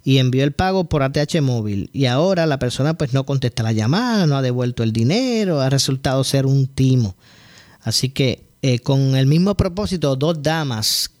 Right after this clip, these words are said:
eh, ¿verdad? Eh, resultaron, eh, cayeron en, ¿verdad? en estos pescaditos, eh, a través de las, eh, residencias, eh, a través de las redes sociales, redes sociales. Así que mire usted, ojo,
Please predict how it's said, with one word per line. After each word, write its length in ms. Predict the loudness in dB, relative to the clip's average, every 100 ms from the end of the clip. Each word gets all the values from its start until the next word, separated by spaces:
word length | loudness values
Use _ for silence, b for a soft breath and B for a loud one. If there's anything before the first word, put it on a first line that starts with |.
| -14
eh, 160 | -6
¿verdad? 400 | -2 0 0 0 -2
Eh, 160 | -2
resultaron, 560 | -2 -2 -2 0 0 -4 _ _
eh, 140 | -14 -4
cayeron 340 | 0 0 0
en, 160 | -2 -4
¿verdad? 180 | -4 -2
en 40 |
estos 200 | -2 -2
pescaditos, 640 | -2 -2 0 0 -2 -6 -8 B B B B B B B -2
eh, 180 | 2
a 80 | 2
través 320 | 2 2 2
de 120 | 2 0
las, 240 | 0 -4 -10 -12 B B B _ _ -6
eh, 580 | 0 2 2 0 -2 -2 -2
residencias, 760 | -2 0 0 0 0 -2 -6 -10 -18 B B B B B B -2
eh, 180 | 0
a 80 | 2
través 320 | 2 2 2
de 120 | 2 0
las 280 | 0 -2
redes 180 | -2 -2
sociales, 360 | -2 -2 -2 -4
redes 280 | -4 -2 0
sociales. 360 | 0 0 0 -2
Así 140 | 0
que 100 | -2
mire 120 | -2
usted, 320 | -4 -8 -12 -18 _ _ _ _ _ _ _ _ _ -20 -20 -20 -14 -8 0
ojo, 680 | 2 4 4 2 0 -6